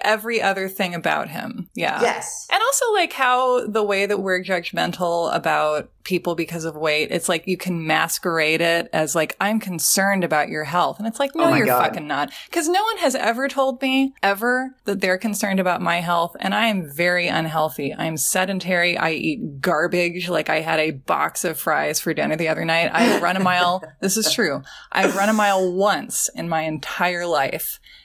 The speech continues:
Speaker 1: And I hated it. And then I was like,
Speaker 2: <laughs>
Speaker 1: "I'm out. This is terrible. I don't get it. I'm never doing that again. I never do cardio."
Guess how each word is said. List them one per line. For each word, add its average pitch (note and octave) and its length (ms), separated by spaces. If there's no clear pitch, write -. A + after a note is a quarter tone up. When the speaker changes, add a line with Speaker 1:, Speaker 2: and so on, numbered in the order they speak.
Speaker 1:
And D#3 140
I C#3+ 140
hated F3+ 640
it. E3 320
And - 240
then E3+ 80
I E3 60
was D#3+ 120
like, E3 200
Speaker 2:
<laughs> - 140
Speaker 1:
"I'm F#3+ 220
out. E3+ 280
This F#3 180
is F3 140
terrible. D#3 520
I D#3+ 120
don't D#3+ 200
get D3+ 180
it. D3 140
I'm E3 220
never E3 400
doing D#3 280
that D3 200
again. - 320
I - 160
never E3+ 400
do E3+ 140
cardio." D#3 720